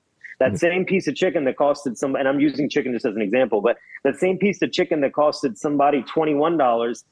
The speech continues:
Speaker 1: is now in a lot of places costing people thirty dollars.
Speaker 2: Yeah.
Speaker 1: Now, to the lay person, to the lay client, to the lay client, they don't know why it's costing nine dollars more. They might not even keep track of the fact that it's gone up a dollar, a dollar, a dollar, a dollar.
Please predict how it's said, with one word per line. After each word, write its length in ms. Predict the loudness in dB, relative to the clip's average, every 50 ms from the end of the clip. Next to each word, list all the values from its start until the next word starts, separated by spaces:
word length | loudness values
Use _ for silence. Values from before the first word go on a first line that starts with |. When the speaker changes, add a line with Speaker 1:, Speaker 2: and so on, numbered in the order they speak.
| _ _ _
Speaker 1:
is 140 | -6 -4 -4
now 260 | -2 -2 -2 -2 0
in 60 | 0 0
a 40 |
lot 200 | 0 2 2 0
of 80 | 0 0
places 320 | 0 0 0 -2 -4 -8
costing 380 | -4 -2 0 0 0 -2 -6 -6
people 340 | -4 -4 -4 -4 -4 -4 -2
thirty 240 | 0 0 0 0 0
dollars. 580 | 0 0 -2 -2 -6 -8 -10 -12 -14 -14 -16 -18 _ _ _ _ _ _ _ _ _ _ _ _ _
Speaker 2:
Yeah. 140 | -4 -4 -4 -6 -10 -8 -2 0
Speaker 1:
Now, 240 | 2 2 2 2 0
to 180 | 0 0 2
the 100 | 2 2
lay 280 | 4 4 4 4 4 2
person, 500 | 2 2 2 2 2 2 0 0 0 0
to 120 | 0 0 0
the 100 | 2 2
lay 240 | 2 2 2 0
client, 560 | 0 -2 -2 -2 -2 0 0 -2 -2 -4 -6 -8 _ -4
to 60 | -2
the 80 | 0
lay 160 | 0 0 0 -2
client, 400 | -2 -2 0 2 0 0 0 0
they 140 | 0 0
don't 280 | 2 0 -2 -2 -2 -2
know 380 | -2 0 0 0 0 -2 -4 -4
why 300 | -2 0 2 2 2 2
it's 140 | 0 -2 -6
costing 500 | -4 -2 -2 -2 -2 -4 -4 -4 -4 -2
nine 260 | -2 -2 -2 0 0
dollars 380 | 2 2 2 2 0 -4 -6 -8 -8
more. 320 | -6 -4 -2 -2 -4 -6 _ _ _ _ _ _ _ -20 -4 0
They 120 | 2 2 2
might 200 | 2 2 2 2
not 160 | 2 2 2
even 180 | 2 2 0
keep 220 | -2 -2 -4 -4 -2
track 280 | 0 0 0 0 0
of 60 | -2 -4
the 80 | -2
fact 280 | 0 0 0 0 0 -2
that 80 | -4
it's 120 | -4 -4 -2
gone 220 | -2 -2 0 0
up 160 | -2 -2 -2
a 80 | -2 -2
dollar, 380 | 0 0 0 2 2 0 0 0
a 80 | 0
dollar, 360 | 0 0 0 0 0 -2 -2
a 60 | -2 0
dollar, 420 | 0 0 0 -2 -2 -2 -2 -2
a 60 | -2
dollar. 380 | 0 2 2 2 2 0 -2